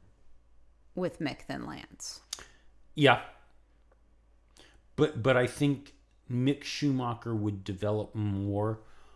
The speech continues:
Speaker 2: partnered with a Sergio Perez, and they would bring, bring, both of them would bring significant amount of money, which Haas needs,
Speaker 1: Mm-hmm.
Speaker 2: and it would be less risk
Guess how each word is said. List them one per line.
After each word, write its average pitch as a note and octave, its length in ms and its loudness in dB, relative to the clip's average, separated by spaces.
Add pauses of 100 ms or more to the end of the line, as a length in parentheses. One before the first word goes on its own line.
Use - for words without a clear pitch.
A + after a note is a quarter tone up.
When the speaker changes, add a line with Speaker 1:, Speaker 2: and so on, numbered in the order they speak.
(220)
Speaker 2:
partnered A2 540 0
with F#2+ 540 -4 (340)
a - 60 -6
Sergio B2 600 4
Perez, E2+ 540 -2 (400)
and C3+ 220 2
they C#3+ 40 2
would C3 200 2
bring, A2 300 0 (180)
bring, A2 360 2
both B2+ 380 8
of G#2 160 0
them F#2 200 -2
would F#2 180 -4
bring F#2 240 -4
significant A2 580 -4
amount G2+ 220 -2
of F2+ 60 -4
money, E2+ 280 -6 (300)
which B2+ 300 0
Haas B2+ 380 -4
needs, F2+ 680 -4
Speaker 1:
Mm-hmm. G#3+ 300 -6 (260)
Speaker 2:
and B2+ 120 4
it A#2 40 4
would A2+ 180 2
be A2 360 0 (260)
less G#2+ 520 0
risk G#2+ 720 -2